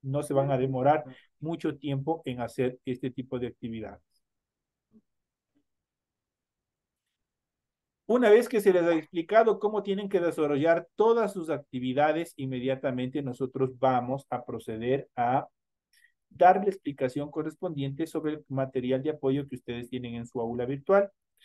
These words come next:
y cómo se les estructura cada uno de ellos. Vamos a ver cuáles son las reglas gramaticales en función y las utilizaciones en relación a los verbos de movimiento.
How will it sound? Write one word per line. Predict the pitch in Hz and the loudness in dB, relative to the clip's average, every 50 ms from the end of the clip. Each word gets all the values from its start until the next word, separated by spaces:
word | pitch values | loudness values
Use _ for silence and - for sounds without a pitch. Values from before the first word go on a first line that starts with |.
| - - _ _ - | -20 -20 _ _ -12
y | - 190 196 | -10 -10 -8
cómo | - 190 185 185 185 180 | -8 -10 -8 -6 -8 -8
se | - 175 | -8 -8
les | 156 147 135 | -8 -6 -8
estructura | 135 135 - _ 127 - _ - 139 139 139 135 - | -8 -8 -10 _ -20 -20 _ -10 -4 -4 -4 -4 -2
cada | - 131 127 127 127 127 127 - | -2 -2 -2 0 -2 -4 -4 -8
uno | - 127 123 123 120 117 | -12 -14 -14 -12 -14 -14
de | 113 113 107 104 104 104 | -14 -14 -14 -14 -16 -18
ellos. | 101 - _ _ _ _ | -20 -20 _ _ _ _
Vamos | - 113 120 120 117 120 | -12 -12 -12 -10 -10 -8
a | 113 | -8
ver | 113 117 113 - | -8 -8 -10 -8
cuáles | - 123 117 123 123 | -8 -10 -8 -8 -10
son | - 127 | -12 -12
las | 120 117 113 | -12 -10 -12
reglas | 123 117 120 123 123 127 | -12 -10 -8 -8 -6 -4
gramaticales | 135 135 139 151 151 - 196 - - 185 185 190 202 196 _ _ _ - - _ _ - | -4 -4 -4 -6 -8 -10 -14 -4 -2 -2 0 0 -2 -4 _ _ _ -20 -20 _ _ -8
en | 226 220 226 220 | -6 -6 -6 -6
función | 226 214 202 196 - 196 190 202 202 | -6 -8 -8 -6 -4 -4 -6 -4 -4
y | 196 | -4
las | 196 190 190 190 | -4 -4 -4 -6
utilizaciones | 196 _ 190 175 - - 185 170 - 165 156 160 170 165 | -12 _ -18 -20 -12 -10 -10 -10 -6 -6 -6 -6 -6 -8
en | 165 160 156 - | -8 -10 -10 -8
relación | 156 147 139 139 139 139 - 151 151 - _ | -4 -2 -2 -2 -2 -4 -6 -12 -12 -12 _
a | - 131 | -2 0
los | 135 139 131 131 | 0 0 -2 -4
verbos | - 127 123 127 135 131 131 143 | -6 -6 -6 -4 -6 -8 -6 -6
de | |
movimiento. | 139 139 143 156 165 170 185 202 214 208 196 | -6 -6 -6 -6 -8 -8 -6 -8 -8 -8 -12